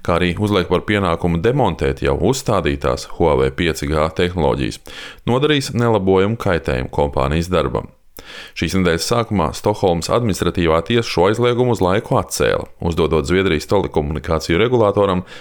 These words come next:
sniegt papildu skaidrojumus savām apsūdzībām, lai lietu varētu izvērtēt pēc būtības.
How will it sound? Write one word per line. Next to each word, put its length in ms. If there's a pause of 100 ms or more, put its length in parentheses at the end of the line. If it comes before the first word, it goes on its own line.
sniegt 400
papildu 460
skaidrojumus 580
savām 320
apsūdzībām, 680 (420)
lai 160
lietu 260
varētu 300
izvērtēt 480
pēc 180
būtības. 540